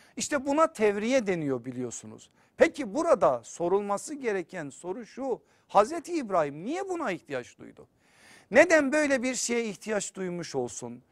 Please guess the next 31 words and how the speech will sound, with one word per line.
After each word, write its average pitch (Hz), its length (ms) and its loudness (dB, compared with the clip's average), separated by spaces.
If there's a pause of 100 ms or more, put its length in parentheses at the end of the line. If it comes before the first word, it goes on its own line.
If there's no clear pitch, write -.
(320)
Biraz 254 540 10
bir 262 180 2
müddet 233 440 4
önce 185 500 4
işte 185 480 -2 (200)
Harran'da 190 840 8 (320)
ateşten 247 600 6
kurtulan 294 680 6
bir 311 220 6
İbrahim 311 460 10
var. 262 280 8
Allah'ın 277 480 10
yardımına 240 720 4
muhatap 262 540 6
olan 254 300 6 (200)
bir 285 120 4
İbrahim 262 400 8
Aleyhisselam 214 640 4
var 170 160 6
karşımızda. 160 760 0 (380)
İbrahim 277 400 10
aleyhisselam 208 640 2
biliyor 254 300 2
ki 202 320 -4
Allah 226 340 4
onun 208 280 0
için 202 320 -8
bir 202 140 -4
kader 196 380 0
tayin 175 380 -2
etmiş, 175 460 -8